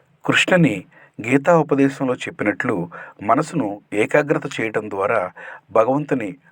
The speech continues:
ఆంతరికంగా గ్రహించవచ్చు. మొత్తం మీద సారాంశం ఏమిటి అంటే, భగవంతుని ప్రత్యక్షత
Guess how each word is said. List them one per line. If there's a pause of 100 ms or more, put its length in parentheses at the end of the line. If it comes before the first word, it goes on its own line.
ఆంతరికంగా
గ్రహించవచ్చు. (2750)
మొత్తం
మీద (500)
సారాంశం
ఏమిటి
అంటే, (400)
భగవంతుని
ప్రత్యక్షత